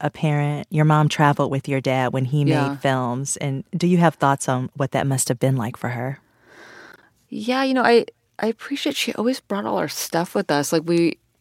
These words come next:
Speaker 2: we lived in, uh, Tulsa, Oklahoma during the Outsiders, and we weren't there that long, maybe, like, six months, and she brought all my furniture and all my stuff and, like, hamster cages, like,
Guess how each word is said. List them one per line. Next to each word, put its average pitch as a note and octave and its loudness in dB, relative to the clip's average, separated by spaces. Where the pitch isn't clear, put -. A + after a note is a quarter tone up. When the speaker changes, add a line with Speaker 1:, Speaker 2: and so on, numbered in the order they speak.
Speaker 2:
we F#3+ 0
lived F3+ 0
in, E3+ 2
uh, C#3 0
Tulsa, - 0
Oklahoma D3 0
during C#3+ -2
the C3+ -2
Outsiders, D3 -4
and F3 -4
we F3+ -2
weren't - -8
there D3 -2
that C3+ -6
long, D3 -4
maybe, C#3 0
like, - -6
six - -8
months, D3+ 0
and C#3+ -6
she F3 -4
brought D3+ 2
all G#3+ 0
my A3 0
furniture F#3+ -2
and C#3 -4
all G3+ -2
my A3 -2
stuff F#3+ -6
and, D#3+ -2
like, E3 -2
hamster G3 -6
cages, E3+ -4
like, G#3 4